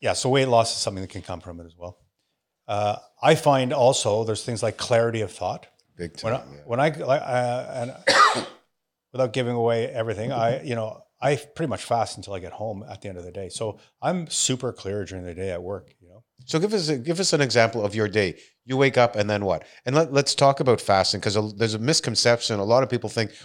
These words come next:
Speaker 2: "I can take branched chain amino acids, or I can take this, or I can take that." Let, let me, what, what happens when you wake up other than, you know?
Speaker 1: Well, can I start with, uh,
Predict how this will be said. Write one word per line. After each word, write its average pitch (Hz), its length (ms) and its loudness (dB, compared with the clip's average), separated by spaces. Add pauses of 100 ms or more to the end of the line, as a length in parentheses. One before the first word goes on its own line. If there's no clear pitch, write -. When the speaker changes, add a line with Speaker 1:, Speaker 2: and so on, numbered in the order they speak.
(120)
Speaker 2:
"I 147 80 -2
can 139 120 -2
take 127 160 0
branched 110 320 2
chain 104 160 -2
amino 101 220 -4
acids, 95 420 -2 (260)
or 113 120 4
I 131 80 8
can 131 160 0
take 113 260 2
this, 104 200 2
or 98 60 2
I 101 100 4
can 98 140 -2
take 92 200 -2
that." 95 300 0 (560)
Let, 139 160 0
let 135 160 2
me, 139 200 -2 (340)
what, 143 340 2
what 139 140 6
happens 123 260 2
when 107 120 -2
you 107 100 -2
wake 98 200 -2
up 85 140 0 (100)
other 104 160 2
than, 92 420 -2
you 98 100 -12
know? 85 160 -8 (340)
Speaker 1:
Well, 131 140 4
can 151 160 2
I 196 80 6
start 170 340 6
with, 139 280 0
uh, 131 600 6